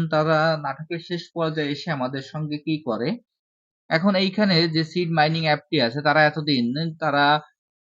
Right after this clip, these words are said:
টন ব্লকচেইনের সঙ্গে জড়িত ছিল। এখন থেকে তারা টন ব্লকচেইনকে বাদ দিয়ে তারা সরাসরি সুই ব্লকচেইনের সঙ্গে তারা টোকেনটি লিস্টিং করতে যাচ্ছে। তাদের ঘোষণা অনুযায়ী পয়লা এপ্রিল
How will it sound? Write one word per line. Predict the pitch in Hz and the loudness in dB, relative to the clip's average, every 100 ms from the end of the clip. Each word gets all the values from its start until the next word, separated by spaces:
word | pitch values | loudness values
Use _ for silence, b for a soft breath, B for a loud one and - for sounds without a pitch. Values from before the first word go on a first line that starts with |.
| _ | _
টন | 180 185 | 2 2
ব্লকচেইনের | 175 175 170 185 175 170 | 2 0 0 -2 -2 -2
সঙ্গে | 165 156 160 | 0 2 2
জড়িত | 156 160 170 160 | 2 2 -2 -2
ছিল। | 123 135 131 | -2 0 0
এখন | 165 160 | -2 -2
থেকে | 156 151 123 | 0 0 2
তারা | 117 123 127 143 | 4 4 2 2
টন | 139 160 | 2 2
ব্লকচেইনকে | 156 156 156 170 160 156 160 147 139 | 2 0 0 -2 -2 0 0 2 4
বাদ | 139 139 | 4 2
দিয়ে | 117 117 | -2 0
তারা | 123 135 139 - | 2 2 2 2
সরাসরি | 160 160 165 | -2 0 -4
সুই | 160 175 170 | -2 -4 0
ব্লকচেইনের | 160 160 156 160 160 160 | 2 0 0 -4 -2 0
সঙ্গে | 123 110 135 143 | 0 0 0 2
তারা | 139 147 147 - | 2 2 0 -6
টোকেনটি | 151 160 165 165 | -4 -2 -2 0
লিস্টিং | 156 143 - 165 156 | 0 0 -4 -4 -4
করতে | 156 143 | -2 0
যাচ্ছে। | 113 - - 170 247 _ _ _ _ _ - | 0 -4 -4 -4 -4 _ _ _ _ _ 0
তাদের | 185 220 185 | 4 4 2
ঘোষণা | 190 208 214 208 | -2 2 2 4
অনুযায়ী | 208 196 196 202 208 196 196 | 2 2 2 2 0 -2 2
পয়লা | 175 190 202 | 4 4 2
এপ্রিল | 185 190 | 0 0